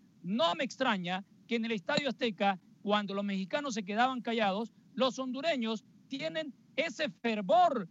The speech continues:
Yo no le estoy diciendo que está mal. Ahora, si se equivocan y dicen insultos, fifa los va a multar, así como multan a cualquier selección. Se lo han hecho a cualquiera de conmebol, se lo hacen a México, a Honduras,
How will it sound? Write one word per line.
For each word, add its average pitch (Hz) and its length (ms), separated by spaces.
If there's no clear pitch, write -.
Yo 302 80
no 339 60
le 302 60
estoy 285 160
diciendo 254 280
que 208 60
está 180 180
mal. 247 300
Ahora, 202 360
si 196 240
se 180 120
equivocan 180 680
y 214 180
dicen 247 400
insultos, 202 640
fifa 294 360
los 247 140
va 294 100
a 311 40
multar, 302 540
así 208 200
como 294 200
multan 277 340
a 233 60
cualquier 220 380
selección. 247 680
Se 226 140
lo 285 80
han 294 120
hecho 269 180
a 220 60
cualquiera 247 460
de 226 100
conmebol, 214 520
se 180 140
lo 254 100
hacen 247 220
a 185 40
México, 269 360
a - 20
Honduras, 247 340